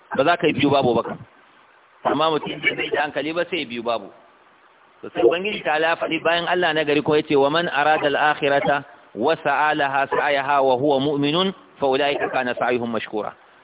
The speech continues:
Dukkan wanda kuma lahira ya sa a gaba, kuma yayi aiki irin aikin lahira, kuma yana mumini yana mai imani da Allah Ta'ala, Ubangiji Ta'ala ya ce, "Wayannan za a gode wa aikin su, wato za a musu sakamako sama da abin da suka aikata."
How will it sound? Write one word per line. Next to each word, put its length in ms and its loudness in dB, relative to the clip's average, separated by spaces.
Dukkan 400 -2
wanda 340 0
kuma 380 -2
lahira 560 -2
ya 160 -4
sa 160 -8
a 80 -6
gaba, 320 -2
kuma 180 0
yayi 220 2
aiki 560 -4
irin 320 0
aikin 640 -2
lahira, 480 0
kuma 220 0
yana 340 2
mumini 480 2
yana 200 0
mai 120 -6
imani 280 -2
da 120 -2
Allah 320 2
Ta'ala, 400 0
Ubangiji 400 -2
Ta'ala 320 0
ya 20 -8
ce, 140 -10
"Wayannan 360 -4
za 160 0
a 80 0
gode 340 -4
wa 140 2
aikin 280 -6
su, 100 -6
wato 260 -2
za 120 0
a 40 2
musu 200 -8
sakamako 680 -4
sama 240 -2
da 160 -6
abin 320 -6
da 80 -6
suka 240 -8
aikata." 320 -6